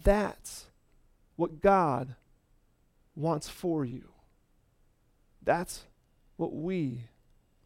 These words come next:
want for you. And that's what we're praying for you to have in twenty eighteen. We're going to take communion.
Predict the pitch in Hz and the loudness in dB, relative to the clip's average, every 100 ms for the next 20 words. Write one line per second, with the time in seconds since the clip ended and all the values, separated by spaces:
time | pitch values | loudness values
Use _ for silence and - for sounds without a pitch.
0 | - 151 156 - - 175 156 123 143 147 | -10 -8 -8 -8 0 2 2 -2 -10 -16
1 | _ _ _ _ _ _ - - - 165 | _ _ _ _ _ _ -20 -20 -6 -2
2 | 165 185 - 202 185 170 - 196 170 160 | 0 0 -2 -4 -2 -2 -2 0 2 0
3 | 139 - 135 123 123 123 - _ _ _ | -4 -4 -4 -4 -8 -12 -16 _ _ _
4 | _ _ _ _ _ _ _ _ _ _ | _ _ _ _ _ _ _ _ _ _
5 | _ _ _ - 143 147 117 117 104 - | _ _ _ -6 -2 0 0 -2 -6 -16
6 | _ _ _ _ _ _ - 143 - 135 | _ _ _ _ _ _ -18 -14 -8 -6
7 | 131 123 120 - 120 - 139 _ _ _ | -4 -4 -6 -10 -14 -14 -18 _ _ _
8 | _ _ _ _ _ _ _ _ _ _ | _ _ _ _ _ _ _ _ _ _
9 | _ _ _ _ _ _ _ _ _ _ | _ _ _ _ _ _ _ _ _ _
10 | _ _ _ - - - - - _ _ | _ _ _ -20 -20 -20 -20 -20 _ _
11 | _ _ - 147 165 185 170 156 - 160 | _ _ -6 -2 2 2 2 -2 -2 -2
12 | - 151 151 156 139 117 117 | -2 -4 0 0 -2 -4 -10